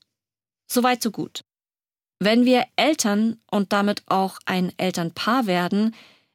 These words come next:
ist es allerdings quasi vorprogrammiert, dass wir früher oder später mit unseren bisherigen Bewältigungsstrategien an eine Grenze kommen.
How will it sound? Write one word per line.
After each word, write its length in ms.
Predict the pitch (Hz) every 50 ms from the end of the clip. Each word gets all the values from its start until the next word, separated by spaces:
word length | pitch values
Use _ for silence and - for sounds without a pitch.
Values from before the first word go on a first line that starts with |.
| _ _
ist 160 | 247 240 -
es 120 | 269 -
allerdings 480 | - - 233 240 240 240 240 233 - -
quasi 320 | - - - 208 202 208
vorprogrammiert, 1080 | 190 - - - - 190 180 180 - - 185 170 - - 170 165 165 170 175 175 - - - - - - _ -
dass 240 | 208 208 202 -
wir 280 | - 226 220 214 208 202
früher 520 | 202 - - - 262 262 262 254 247 214
oder 180 | - 196 190 185
später 600 | - - - 208 214 220 220 214 214 208 208 - -
mit 240 | 190 196 - - -
unseren 380 | 196 196 185 196 - 190 185
bisherigen 600 | 175 185 - - 214 226 233 220 220 196 196 190
Bewältigungsstrategien 1400 | 180 180 170 180 185 185 - 180 180 190 180 180 - - - - 175 - 185 170 185 190 190 185 185 190 196 - _ _ _ _ _
an 160 | - 190 185
eine 200 | - 214 214 226
Grenze 380 | 220 - 262 247 220 - - 156
kommen. 440 | - - 156 156 151 147 151 185